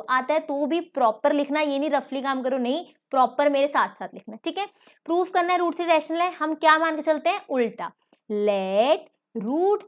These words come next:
three is a rational number। मान के चल रहे हैं ये क्या है? ये एक रैशनल नंबर है।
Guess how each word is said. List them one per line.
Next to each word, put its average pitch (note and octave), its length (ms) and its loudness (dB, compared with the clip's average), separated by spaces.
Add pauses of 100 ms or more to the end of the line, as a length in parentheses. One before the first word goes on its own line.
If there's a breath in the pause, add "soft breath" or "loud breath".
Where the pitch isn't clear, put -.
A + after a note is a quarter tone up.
three G3+ 600 -6 (400)
is F4 380 0 (140)
a G#3 500 0 (340)
rational G3+ 720 -4
number। - 260 -18 (120)
मान A3+ 200 0
के B3+ 80 -6
चल B3+ 160 -4
रहे C4+ 100 -2
हैं C#4 80 -2
ये D4+ 80 -2
क्या E4 180 2
है? F4 200 2 (300)
ये A#3+ 220 -4
एक D#4 160 -6
रैशनल G#3+ 640 -2
नंबर F3 260 -12
है। - 60 -18